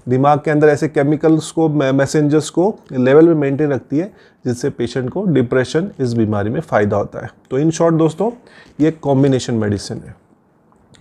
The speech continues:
दोस्तों, इसके जो प्रमुख यूजेस हैं, उपयोग हैं टेबलेट प्लेसिडा के, वो हैं डिप्रेशन, जैसे कि आजकल हम देखते हैं डिप्रेशन, लो फील करना,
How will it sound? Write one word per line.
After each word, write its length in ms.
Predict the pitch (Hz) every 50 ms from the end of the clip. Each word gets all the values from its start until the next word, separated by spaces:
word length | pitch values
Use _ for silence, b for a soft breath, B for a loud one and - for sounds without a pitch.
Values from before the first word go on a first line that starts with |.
| -
दोस्तों, 380 | 120 123 135 123 - - 156 147
इसके 180 | 135 - - 143
जो 120 | 139 147
प्रमुख 580 | - - - 131 135 180 233 226 240 - - -
यूजेस 540 | 139 127 127 135 143 147 151 196 202 185 147
हैं, 240 | 139 113 104 98 b b b b b b b -
उपयोग 500 | 135 135 127 - 143 165 190 202 196 156
हैं 200 | 143 127 120 113
टेबलेट 460 | 113 135 127 123 123 135 139 131 -
प्लेसिडा 460 | - 123 123 123 - 196 185 170 165 143
के, 260 | - - 113 104 107 107 - b b b b b b b b -
वो 200 | 120 156 175 180
हैं 300 | 156 143 135 147 143 117
डिप्रेशन, 580 | 117 185 - - 151 156 147 - 175 190 240 240 - _ _ _ _ _ _ _ _ _ _ _ _ _ _ _ - - 139
जैसे 280 | 131 135 117 131 139
कि 60 | 127 139
आजकल 300 | 131 123 - - 135 131
हम 140 | 127 131
देखते 220 | 120 131 120 - 139
हैं 80 | 123
डिप्रेशन, 420 | 120 113 120 131 127 120 139 131 123
लो 200 | 117 127 139 135
फील 280 | 135 - 143 131 127
करना, 460 | 120 - 127 113 123 123 120 117 117